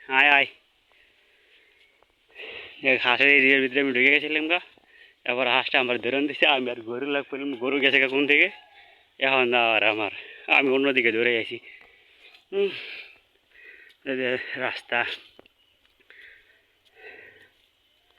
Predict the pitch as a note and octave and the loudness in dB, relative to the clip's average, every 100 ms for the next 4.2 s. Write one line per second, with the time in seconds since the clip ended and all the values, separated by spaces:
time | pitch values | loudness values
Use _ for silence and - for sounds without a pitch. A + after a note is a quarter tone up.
0 | - - - _ _ - A#2 C3 A#2+ - | -20 -20 -20 _ _ -8 -4 -2 -4 -10
1 | - - - _ _ _ _ _ _ _ | -20 -20 -20 _ _ _ _ _ _ _
2 | _ _ _ _ - - - - - - | _ _ _ _ -20 -20 -20 -20 -20 -20
3 | _ _ _ _ _ - - _ _ B2+ | _ _ _ _ _ -20 -20 _ _ -2
4 | C3 C#3 | -2 -2